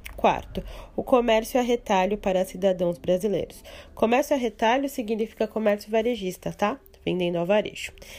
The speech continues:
E o quinto, a extinção do poder moderador.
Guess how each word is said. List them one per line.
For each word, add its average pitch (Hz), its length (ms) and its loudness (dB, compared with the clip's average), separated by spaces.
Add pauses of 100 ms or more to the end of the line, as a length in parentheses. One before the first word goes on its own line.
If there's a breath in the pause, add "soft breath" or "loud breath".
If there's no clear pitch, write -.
(200 loud breath)
E 294 100 6
o 330 60 2
quinto, 262 520 -2
a 240 140 4
extinção 254 800 2
do 233 100 2
poder 185 400 0
moderador. 185 640 -2